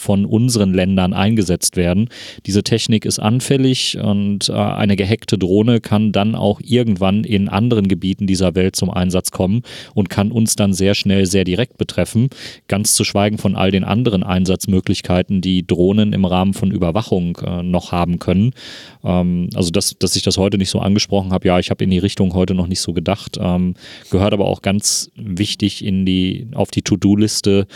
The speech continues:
für all das, was jetzt nach dem Ausschuss kommt. Und, äh, vielleicht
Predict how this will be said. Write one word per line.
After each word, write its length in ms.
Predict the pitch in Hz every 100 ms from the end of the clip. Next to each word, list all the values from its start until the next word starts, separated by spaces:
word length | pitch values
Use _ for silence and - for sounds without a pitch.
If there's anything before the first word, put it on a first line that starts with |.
| - - -
für 180 | - -
all 200 | 101 92
das, 240 | 101 -
was 160 | 101 -
jetzt 160 | 98
nach 220 | 104 117 -
dem 160 | 92
Ausschuss 460 | 92 90 - 82 -
kommt. 400 | 90 80 78 -
Und, 460 | - 87 87 -
äh, 220 | 98 92 92 - - -
vielleicht 580 | - 92 98 - -